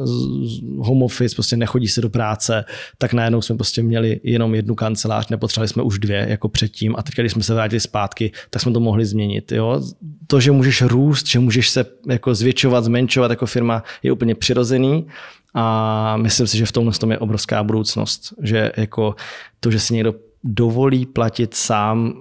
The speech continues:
jako prostory, a nás je kolik ve firmě dneska? Šest, sedm,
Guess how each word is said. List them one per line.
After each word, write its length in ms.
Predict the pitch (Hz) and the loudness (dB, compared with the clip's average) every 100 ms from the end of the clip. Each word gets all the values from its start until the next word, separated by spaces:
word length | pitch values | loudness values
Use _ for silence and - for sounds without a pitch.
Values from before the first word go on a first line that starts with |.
| 131 | -12
jako 220 | 117 113 98 | -6 -6 -4
prostory, 520 | - 117 - - 110 107 - - 202 107 104 | -4 -2 -2 0 0 -2 -8 -18 -16 -14 -6
a 80 | |
nás 260 | 107 104 - | -4 -2 -2
je 220 | 104 101 - 113 117 143 - _ _ | -2 -4 -8 -14 -14 -16 -20 _ _
kolik 320 | - 104 - | -4 -2 -4
ve 60 | 104 | -10
firmě 260 | - 107 101 | -6 -6 -4
dneska? 400 | 101 - 107 117 | -6 -8 -12 -12
Šest, 380 | - - - - | -12 -6 -6 -2
sedm, 320 | 117 101 101 | -2 -2 -4